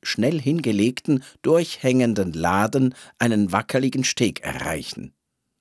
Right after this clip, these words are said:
Das Ganze mit einem schweren Tramper-Rucksack am Rücken. Alle wussten, dass es wenig Restaurants gab und geringe Chancen auf ein Nachtessen. So waren alle in Eile.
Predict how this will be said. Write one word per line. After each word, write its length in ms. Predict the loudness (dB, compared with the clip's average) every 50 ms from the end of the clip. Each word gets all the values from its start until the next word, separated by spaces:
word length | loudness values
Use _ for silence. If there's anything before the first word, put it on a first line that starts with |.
| _ _ _ _ _ _ _ _ _ _ _ _ _ _ _
Das 200 | -2 -2 0 0
Ganze 340 | 0 0 0 2 2 2 2
mit 180 | 2 2 0
einem 260 | 0 -2 -2 -2 -4
schweren 640 | -4 -6 -2 0 2 2 2 2 2 0 0 -2 -4
Tramper-Rucksack 1000 | -4 -2 -2 -2 -2 -4 -6 -8 -6 -4 -6 -6 -4 -4 -2 0 0 -2 -2
am 120 | -4 -4 -2
Rücken. 460 | -2 -4 -4 -6 _ -10 -12 -12 -12 _ _ _ _ _ _ _ _ _ _ _ _ _ _ _ _ _ _ _ _ _
Alle 260 | 0 2 2 2 0
wussten, 420 | 0 0 -2 -2 -2 0 -2 -2 -2 -6 -16 -20 -14 _
dass 180 | 0 2 2 2
es 240 | 2 0 -2 0
wenig 500 | 2 2 4 4 4 2 2 0 -2 -4 -2
Restaurants 720 | -2 0 0 0 0 0 2 2 2 2 2 0 0 2
gab 320 | 2 2 2 2 -2 -4 _ -20 -20 -20 -10 -2
und 200 | 0 0 0 2
geringe 360 | 0 2 2 4 4 4 4
Chancen 520 | 2 2 0 0 2 2 2 0 0 -2
auf 140 | -2 -2 -2
ein 160 | -2 -2 -2
Nachtessen. 640 | -2 -2 -4 -6 -10 -12 -4 -2 -2 -2 -2 -4 -10 -16 _ _ _ _ _ _ _ _ _ _ _ _ _ _ _ _ _ _
So 420 | -4 0 2 4 4 4 4 4
waren 300 | 2 2 2 2 0 -2 -6 _
alle 280 | -2 0 0 2 0 0
in 280 | -2 0 -2 -2 -2 -2
Eile. 400 | -6 -6 -6 -8 -10 -14 -16